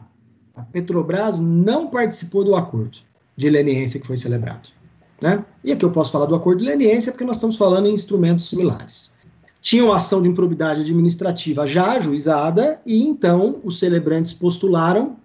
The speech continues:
ao juiz que finalizasse a indisponibilidade de bens diante do acordo celebrado e que extinguisse o processo em relação ao Odebrecht.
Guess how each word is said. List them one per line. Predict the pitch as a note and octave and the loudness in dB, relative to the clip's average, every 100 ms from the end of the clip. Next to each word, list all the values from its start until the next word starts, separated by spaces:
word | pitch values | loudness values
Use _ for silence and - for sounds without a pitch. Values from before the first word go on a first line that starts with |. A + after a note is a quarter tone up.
| _ _ | _ _
ao | D#3 D3 | 0 2
juiz | F3 E3+ C4+ - | 4 4 2 -2
que | - G#3 A#2 - _ _ _ _ _ | 2 2 2 -6 _ _ _ _ _
finalizasse | - G3+ G3 F#3 C#3 E3+ G#3+ G#3+ | -2 2 4 4 2 0 0 -2
a | |
indisponibilidade | F#3+ F3 F3+ E3+ D3+ D3+ D#3+ C#3+ | -2 -2 -2 0 0 0 -2 -4
de | C#3 | -2
bens | C#3+ F#3+ B3+ | 0 2 0
diante | E3 F3 E3+ | 0 0 2
do | D#3+ | 0
acordo | B2 E3 D3+ B2 A2+ - | 2 2 2 0 -6 -12
celebrado | - C3+ C#3+ E3 F3+ A#3+ E4+ - - - - | -8 -4 0 2 2 2 -2 -6 -20 -12 -8
e | |
que | B3+ | -2
extinguisse | A3+ - E4+ B3+ A3 A3 | -2 0 2 4 4 2
o | A3 | -2
processo | A#3+ - F3+ F3 | -4 0 0 0
em | G3 | 0
relação | G3 F3+ F3+ | 0 -2 -2
ao | F3+ | 0
Odebrecht. | F3+ F#3 A#2+ - - - - | 2 0 -2 -8 -16 -20 -20